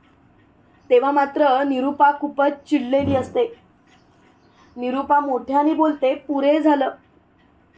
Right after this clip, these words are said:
आता मला हा विषय ताणायचा नाही. हा विषय जर का ताणला तर इथल्या इथे गोष्टी राहतील.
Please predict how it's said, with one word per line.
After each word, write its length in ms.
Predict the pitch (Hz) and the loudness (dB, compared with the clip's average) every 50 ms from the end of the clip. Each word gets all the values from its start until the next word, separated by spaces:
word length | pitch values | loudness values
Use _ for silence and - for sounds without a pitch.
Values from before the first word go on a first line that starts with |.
| _ _ _ _ _ _ _ - | _ _ _ _ _ _ _ -2
आता 260 | 240 233 233 277 277 | -2 0 2 2 2
मला 280 | 285 269 254 254 285 294 | 2 2 0 2 2 2
हा 160 | 285 285 285 | 4 4 2
विषय 380 | 285 277 247 - - 285 277 294 | 0 0 -4 -4 -2 0 0 0
ताणायचा 600 | 285 - 285 247 247 247 262 277 277 311 302 294 | 0 2 2 2 2 0 -2 -2 0 0 2 2
नाही. 340 | 277 247 233 262 285 277 277 302 - _ _ _ _ _ _ _ _ _ _ _ _ _ _ _ _ _ _ - - - - | 2 2 2 0 0 -2 -4 -6 -12 _ _ _ _ _ _ _ _ _ _ _ _ _ _ _ _ _ _ -20 -20 -6 0
हा 120 | 262 302 330 | 0 2 2
विषय 360 | 320 311 294 - 330 320 320 | 4 2 2 2 2 2 2
जर 180 | - 311 294 294 | 2 0 -2 0
का 160 | - 311 311 | 0 -2 0
ताणला 460 | 311 - 285 262 269 277 285 294 339 339 339 | 2 2 2 2 2 2 2 2 4 4 2
तर 100 | 330 320 | 0 0
इथल्या 340 | 294 - - - 285 302 | -2 -4 -4 -2 -2 -2
इथे 240 | 311 302 302 339 330 | -2 -2 -2 -4 -2
गोष्टी 380 | - 294 277 247 - - 311 311 | 0 0 0 0 -2 -2 0 2
राहतील. 440 | 285 277 277 277 294 285 277 - | 2 0 0 -2 -6 -8 -8 -10